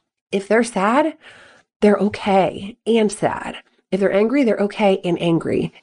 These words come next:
If they're happy, they're okay and happy. If they're successful, they're okay and successful. The human that's there first, that foundation,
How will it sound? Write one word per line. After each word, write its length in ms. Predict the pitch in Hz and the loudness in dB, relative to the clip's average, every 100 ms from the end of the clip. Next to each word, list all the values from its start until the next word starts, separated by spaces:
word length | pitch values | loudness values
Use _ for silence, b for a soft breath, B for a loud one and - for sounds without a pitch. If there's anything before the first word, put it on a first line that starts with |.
| - | -4
If 120 | 202 | 0
they're 100 | 226 | 2
happy, 260 | 226 247 | 2 2
they're 140 | 254 196 | 2 2
okay 400 | 196 190 208 196 | 0 -2 -2 -2
and 380 | 185 185 185 - | 0 2 0 -2
happy. 420 | - 214 208 143 | -4 -2 0 -2
If 80 | - | -2
they're 120 | 170 | -2
successful, 480 | 170 196 254 269 285 | -2 0 0 0 -2
they're 180 | 277 247 | -2 0
okay 340 | 262 262 277 247 | 0 0 -2 2
and 180 | 311 320 | 2 2
successful. 580 | 311 - 349 - 180 B B B B _ _ _ _ _ | 0 0 0 2 0 B B B B _ _ _ _ _
The 80 | 247 | 0
human 460 | 233 277 349 339 | 2 4 6 6
that's 200 | 262 233 | 2 -2
there 240 | 202 240 233 | 0 2 2
first, 440 | 240 196 262 - | 0 0 0 0
that 180 | 196 - | -4 0
foundation, 680 | 190 190 185 220 - 320 | 0 2 2 0 2 2